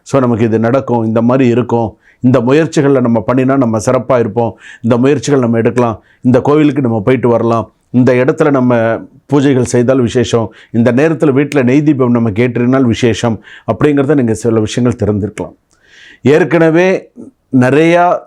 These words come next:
தடங்கல்கள், தடைகள் எல்லாமே கடந்து தான் சில ராசிகள் எல்லாருமே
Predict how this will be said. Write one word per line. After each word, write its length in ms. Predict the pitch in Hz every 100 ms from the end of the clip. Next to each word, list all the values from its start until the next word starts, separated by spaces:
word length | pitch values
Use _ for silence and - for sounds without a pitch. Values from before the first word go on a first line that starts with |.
| _ 131
தடங்கல்கள், 600 | 127 156 156 147 147 135
தடைகள் 440 | 123 147 139 135
எல்லாமே 420 | 123 135 143 151
கடந்து 360 | 127 120 139 143
தான் 120 | 147
சில 220 | 139 120
ராசிகள் 380 | 110 127 127 127
எல்லாருமே 400 | 113 117 120 123